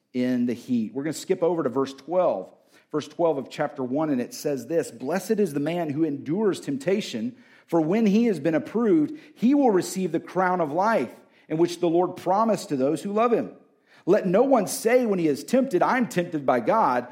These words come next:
for God cannot be tempted by evil, nor does he himself tempt anyone. But when each one is tempted, he is drawn away by" what? Not the circumstances.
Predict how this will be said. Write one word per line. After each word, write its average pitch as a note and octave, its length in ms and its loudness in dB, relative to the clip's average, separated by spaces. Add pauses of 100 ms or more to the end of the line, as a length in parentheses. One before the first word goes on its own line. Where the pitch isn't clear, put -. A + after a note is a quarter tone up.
(180)
for D#3+ 120 -2
God A3 380 2
cannot F#3+ 280 2
be F3+ 120 -6
tempted G#3 400 -2
by D#3 160 4
evil, F#3+ 240 0
nor G3 300 4
does G3 220 2
he G#3+ 120 -2
himself G3 400 -2
tempt C4+ 300 0
anyone. E3+ 500 -4 (500)
But F3 140 2
when E3 160 0
each A3 240 2
one C4+ 180 4
is A3 140 0
tempted, A#3+ 480 0
he E3 100 0
is D3 100 0
drawn F3 640 0
away G#3 520 4
by" E3 160 4
what? F#3+ 460 0 (380)
Not E3 200 2
the B3+ 80 0
circumstances. G#3+ 1080 -2